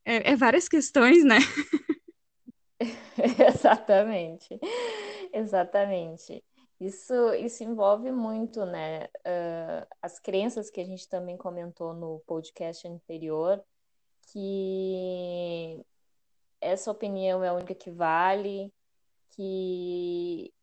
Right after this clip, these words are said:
Speaker 2: a gente não pode mudar. Mas como que a gente não pode mudar se a gente tá constantemente em mudança, né? O mundo está constantemente mudando.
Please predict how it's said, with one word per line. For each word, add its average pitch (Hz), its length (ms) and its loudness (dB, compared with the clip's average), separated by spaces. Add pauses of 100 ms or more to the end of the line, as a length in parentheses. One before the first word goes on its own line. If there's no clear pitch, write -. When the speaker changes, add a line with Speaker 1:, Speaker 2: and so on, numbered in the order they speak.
(240)
Speaker 2:
a 196 80 -4
gente 190 260 -10
não 190 160 -2
pode 202 320 -2
mudar. 220 420 -6 (1300)
Mas 240 220 -6
como 427 180 -6
que 480 100 -12
a 440 80 -8
gente - 140 -16
não 294 160 -4
pode 233 260 -2
mudar 202 600 -4
se - 180 -8
a 285 100 6
gente 262 840 -8 (260)
tá 240 140 -2
constantemente 320 1200 -6
em 277 40 -6
mudança, 220 720 -4
né? 165 320 -14 (500)
O 233 100 -2
mundo 285 500 2
está 285 360 -2
constantemente 330 1200 -8
mudando. 208 760 -6